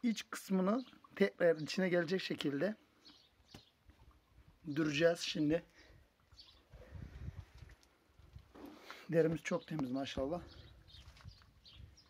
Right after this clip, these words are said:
İnşallah güzel bir sonuç elde ederiz.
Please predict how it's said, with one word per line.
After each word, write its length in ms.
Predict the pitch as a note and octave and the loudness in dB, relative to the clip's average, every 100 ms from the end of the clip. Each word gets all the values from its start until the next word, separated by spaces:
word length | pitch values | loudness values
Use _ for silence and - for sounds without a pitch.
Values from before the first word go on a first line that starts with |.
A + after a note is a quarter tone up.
| - _ - | -20 _ -10
İnşallah 420 | - D#3+ D#3 D3+ D#3 | -6 -2 -2 -2 -4
güzel 280 | - D3+ E3 | -4 0 0
bir 80 | D3 | -2
sonuç 500 | - D3+ E3 - - - - - | -2 -2 -2 -10 -14 -20 -20 -12
elde 260 | - D3+ D3 | -4 -2 -2
ederiz. 240 | C3 C3+ | -2 -4